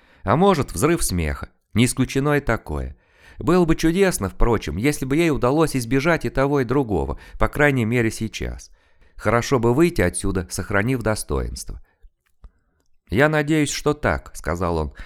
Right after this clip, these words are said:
"поскольку вы не одна такая. Можете мне поверить. Вы бы поразились, если бы знали, сколько дам, похожих на вас".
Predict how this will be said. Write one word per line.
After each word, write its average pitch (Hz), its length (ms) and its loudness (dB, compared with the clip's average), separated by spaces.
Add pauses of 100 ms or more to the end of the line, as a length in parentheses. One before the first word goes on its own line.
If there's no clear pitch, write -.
(200)
"поскольку 147 460 2
вы 147 120 2
не 143 100 0
одна 139 280 0
такая. 71 560 -6
Можете 151 420 2
мне 147 160 0
поверить. 131 600 0 (340)
Вы 156 180 2
бы 165 140 0
поразились, 160 600 2
если 127 320 0
бы 120 160 0
знали, 151 260 2
сколько 131 400 2
дам, 139 300 4
похожих 101 500 0
на 101 160 2
вас". 73 300 -2